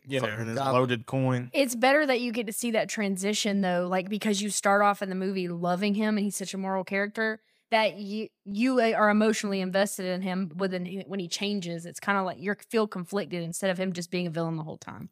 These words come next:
Speaker 1: Right.
Speaker 3: Yeah, you, you see his break, and it's like, oof. Like, anybody can break like that. Like,
Speaker 4: <laughs> Yeah.
Speaker 3: seeing a good character break is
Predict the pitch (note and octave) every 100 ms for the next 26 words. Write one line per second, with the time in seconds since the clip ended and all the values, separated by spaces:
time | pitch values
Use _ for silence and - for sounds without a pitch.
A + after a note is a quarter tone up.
0 | - G#2 F#2+ F2 G#2+ A2+ G2 G2 G#2+ -
1 | A2+ G2 E2+ G2+ G2+ G2 - F2 E2+ -
2 | F2+ - G#2 C#3+ - - - _ _ _
3 | _ _ _ _ _ G#2 G2 G#2 G#2+ G2
4 | F#2+ F2+ F2+ F2 F#2+ - F#2+ B3 A2+ B2+
5 | A#2+ - A3 G3+ G3 E3 B2 C3+ C3+ B2+
6 | C3 B2 A#2+ - A#2+ G2 G#2+ A2+ G#2 F#2+
7 | F#2 -